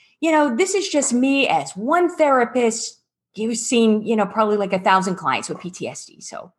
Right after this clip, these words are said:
it is what it is. But there are so many rumors that come with P T S D. And one of the, the most persistent rumors that was an unintended second order effect from Master Resiliency Theory was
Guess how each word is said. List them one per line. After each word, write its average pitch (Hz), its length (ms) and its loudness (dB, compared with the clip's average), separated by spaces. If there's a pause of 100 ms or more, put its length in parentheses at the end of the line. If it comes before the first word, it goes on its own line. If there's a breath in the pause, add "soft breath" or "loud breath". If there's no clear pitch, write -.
(420)
it 311 120 -4
is 247 180 0
what 180 160 -2
it 131 100 -10
is. - 300 -20 (680 loud breath)
But 311 300 2
there 320 220 2
are 302 260 2
so - 240 -2
many 453 180 -2
rumors 233 600 0
that 208 140 -2
come 190 260 -2
with 190 240 -2
P 220 180 -4
T 220 200 0
S 185 180 -2
D. 196 340 -8 (580 loud breath)
And 285 180 4
one 480 220 0
of 415 80 -8
the, 226 340 2
the 240 100 2
most 226 260 0
persistent 220 580 -4
rumors 202 460 0
that 160 160 -2
was 185 160 -2
an 175 180 -4
unintended 202 680 0
second 165 440 -4
order 160 320 -2
effect 165 520 0
from 160 100 -6
Master 151 300 -6
Resiliency 202 580 0
Theory 165 380 -4
was 185 440 2